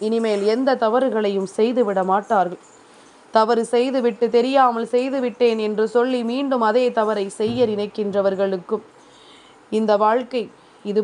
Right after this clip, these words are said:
போன்ற ஒரு பாடத்தை தான் கொடுக்கும். தன்னை நம்பியவர்களுக்கு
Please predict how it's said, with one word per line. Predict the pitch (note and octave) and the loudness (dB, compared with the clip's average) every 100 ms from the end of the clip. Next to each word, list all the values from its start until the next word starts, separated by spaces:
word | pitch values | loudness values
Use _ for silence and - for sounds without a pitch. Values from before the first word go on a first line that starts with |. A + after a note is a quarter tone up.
| G#3 | 2
போன்ற | A#3 C4 B3+ G#3+ | 0 2 2 2
ஒரு | G3+ G3 | 0 0
பாடத்தை | G#3 A#3 B3 A3 G3+ | 0 0 -2 -4 -2
தான் | G3 F#3 G3 | -2 -2 -6
கொடுக்கும். | G3 A3+ - - - - - - - - - - - - | -6 -6 -8 -10 -14 -20 -20 -20 -20 -20 -20 -20 -20 -2
தன்னை | G#3+ A3 G#3 G3 - - - G3+ | 2 2 2 -2 -8 -20 -2 0
நம்பியவர்களுக்கு | A3 A#3 A#3+ A#3 A3 A3+ A#3 A#3 B3+ | 2 4 4 4 4 4 4 2 0